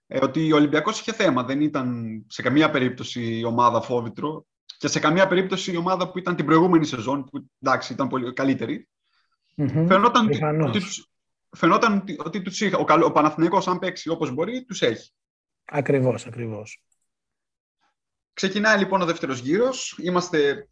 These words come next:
Speaker 1: καβάλα στο άλογο πλέον και πάλι και ξεκινάμε με, με τον Εργοτέλη στο Άκα τέσσερα ένα, εμφατική νίκη. Δέκατη έβδομη, α, και ταυτόχρονα εκμεταλλευόμαστε,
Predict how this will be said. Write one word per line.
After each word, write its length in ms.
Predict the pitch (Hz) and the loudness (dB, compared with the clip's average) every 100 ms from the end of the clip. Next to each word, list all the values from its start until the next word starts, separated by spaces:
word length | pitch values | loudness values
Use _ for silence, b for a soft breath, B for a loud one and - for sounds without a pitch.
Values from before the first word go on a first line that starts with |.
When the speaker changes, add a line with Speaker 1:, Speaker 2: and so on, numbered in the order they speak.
| - | 0
Speaker 1:
καβάλα 360 | 156 151 143 | 4 6 4
στο 140 | 131 135 | 2 0
άλογο 300 | 131 117 113 | 2 0 -2
πλέον 260 | 135 175 | -4 -4
και 100 | 156 | -4
πάλι 480 | - 139 196 254 269 | -2 0 0 -6 -8
και 120 | - | -8
ξεκινάμε 720 | 185 196 190 185 135 117 107 127 | -6 -6 0 2 4 2 -2 -2
με, 180 | 143 | -2
με 100 | 160 | -2
τον 160 | 151 160 | 2 2
Εργοτέλη 680 | 160 160 160 196 208 254 240 | 2 2 0 -2 -2 -6 -8
στο 200 | - 147 | -4 2
Άκα 420 | 147 196 247 247 - | 2 2 -2 -6 -2
τέσσερα 360 | 196 202 190 | 0 0 0
ένα, 360 | 170 160 110 - _ - | 0 0 -4 -14 _ -14
εμφατική 540 | 131 143 135 - 151 | -6 -4 -6 -2 0
νίκη. 400 | 123 104 - - _ _ _ b b b b b b _ _ - | 2 -2 -8 -20 _ _ _ b b b b b b _ _ -2
Δέκατη 400 | 156 208 - 202 | 2 4 2 2
έβδομη, 280 | 208 196 | 2 0
α, 220 | 165 185 - | 2 0 2
και 80 | 180 | -2
ταυτόχρονα 600 | 180 208 220 240 247 254 | -2 -2 -4 -4 -8 -8
εκμεταλλευόμαστε, 880 | 170 165 170 170 226 226 202 - | -4 0 2 2 2 0 -4 -8